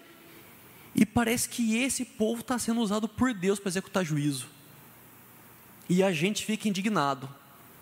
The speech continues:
e é pra indignar, e é pra indignar, porque nós não temos todas as respostas.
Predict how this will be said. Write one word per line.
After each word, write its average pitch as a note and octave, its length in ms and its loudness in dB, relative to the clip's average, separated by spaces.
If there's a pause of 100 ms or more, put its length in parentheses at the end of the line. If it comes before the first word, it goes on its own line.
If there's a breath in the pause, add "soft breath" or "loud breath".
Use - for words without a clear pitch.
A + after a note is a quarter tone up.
(2500 loud breath)
e A3 260 4
é G#3 220 2
pra A#3 160 0
indignar, F#3+ 520 0 (960)
e A#3 200 4
é A3+ 80 0
pra A#3+ 100 -2
indignar, A3+ 400 0
porque G#3+ 300 -2
nós A#3 580 0
não B3 140 0
temos A#3+ 320 0
todas A#3 220 0
as A3+ 80 -2
respostas. - 840 -2